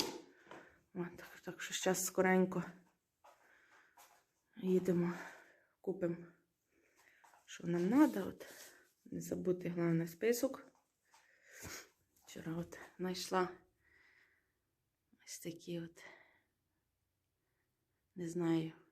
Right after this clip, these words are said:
чи крашенки, чи писанки, чи просто яйця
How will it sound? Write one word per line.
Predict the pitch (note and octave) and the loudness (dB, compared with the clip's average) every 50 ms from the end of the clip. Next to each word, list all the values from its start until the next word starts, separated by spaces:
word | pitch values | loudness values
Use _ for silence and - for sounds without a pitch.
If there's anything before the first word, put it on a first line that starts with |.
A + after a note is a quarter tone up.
| _ _ _ _ _ | _ _ _ _ _
чи | _ - - - | _ -14 -14 -12
крашенки, | F3 - D#3 F3+ G3+ - - - F3 E3 - - | -4 0 0 0 0 0 -2 -4 -6 -6 -6 -10
чи | - - | -12 -14
писанки, | - - F#3 G#3 A3 - - F#3+ F#3 - - - E3 | -4 2 2 4 4 2 0 -2 -4 -4 -8 -12 -14
чи | - - - | -14 -16 -18
просто | _ - F3 E3+ - - - E3 E3 E3 - _ _ _ | _ -6 -6 -6 -6 -6 -8 -8 -10 -10 -12 _ _ _
яйця | - - E3+ F3 F#3 F#3 F#3 - - G3+ F#3+ G3+ | -10 -4 0 2 2 2 2 -2 -4 -6 -6 -6